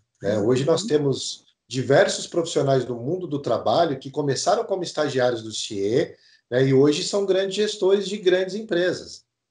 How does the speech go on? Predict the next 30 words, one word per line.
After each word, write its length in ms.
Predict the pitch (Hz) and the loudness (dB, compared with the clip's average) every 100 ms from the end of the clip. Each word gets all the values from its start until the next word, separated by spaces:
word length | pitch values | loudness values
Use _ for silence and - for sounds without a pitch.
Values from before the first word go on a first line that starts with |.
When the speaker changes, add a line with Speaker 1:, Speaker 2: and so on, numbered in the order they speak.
| _ | _
Speaker 1:
né? 220 | - 101 117 | -6 -4 -4
Então, 560 | 113 120 151 143 117 | 0 4 4 4 2
isso 220 | 123 - | -4 -4
nos 160 | 170 147 | -4 0
deixa 240 | 147 147 | 0 0
muito 280 | 139 135 165 | 0 -2 -4
felizes, 640 | - 175 123 107 - - | -6 -6 -4 -8 -8 -10
né? 300 | 107 120 131 - - _ | -2 0 0 -6 -20 _
É 60 | - | -12
de 120 | 101 | -8
você 360 | 110 104 123 120 | -6 -2 -2 0
contribuir 680 | 143 190 202 185 139 156 208 | 0 0 -2 -2 0 0 -2
com 180 | 196 | -2
a 60 | 180 | -2
sociedade, 680 | 170 165 156 151 127 143 139 | -2 -4 0 2 4 2 2
com 60 | |
a 80 | 156 | -4
formação 580 | - 160 160 160 - 165 | -2 -4 -4 -4 -2 0
dessas 360 | 135 - 107 - | -2 -4 -6 -8
pessoas, 540 | 98 - 120 165 - - - - _ _ | -8 -4 2 2 0 -10 -20 -20 _ _
que 300 | 127 117 101 | -2 -2 -4
só 500 | - - - 170 196 | -12 -10 2 6 6
se 180 | - 139 | 4 0
formar 460 | 147 120 120 104 | 0 0 -2 -2
sem 380 | - - 135 147 | -6 -4 -4 -4
você 300 | 127 135 139 | -4 -2 -4
ter 240 | - 156 185 | -2 0 0
uma 220 | 165 151 | 0 0
vivência 920 | 131 170 120 131 208 269 - 139 87 - _ _ | -2 -8 -4 -2 -2 -4 0 0 0 -6 _ _
prática, 760 | 135 135 202 - - - - | 0 2 2 -2 -4 -4 -4